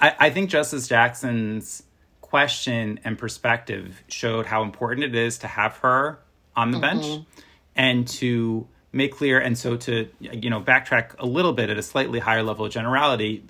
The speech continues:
Speaker 1: I think that the real conversation is about how appropriate is it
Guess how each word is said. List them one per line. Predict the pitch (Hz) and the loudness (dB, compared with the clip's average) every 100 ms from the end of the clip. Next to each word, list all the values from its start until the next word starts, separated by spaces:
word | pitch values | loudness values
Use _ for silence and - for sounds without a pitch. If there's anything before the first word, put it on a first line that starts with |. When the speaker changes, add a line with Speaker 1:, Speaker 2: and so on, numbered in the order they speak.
| - | -8
Speaker 1:
I | |
think | 123 151 127 | -6 -6 -6
that | 113 98 | -10 -8
the | 120 98 | -8 -8
real | 113 151 165 139 120 - _ _ - | -2 2 4 4 0 -4 _ _ -14
conversation | - 156 151 - 247 233 131 120 113 | 2 4 4 2 0 2 0 0 -2
is | - 120 | -4 -4
about | 110 113 113 113 110 _ _ _ _ | 2 4 4 4 -2 _ _ _ _
how | - 170 | 4 4
appropriate | 175 - 131 127 123 113 110 - | 4 2 0 2 0 0 -2 -4
is | 131 135 117 | -2 0 0
it | 110 104 - | -2 -4 -8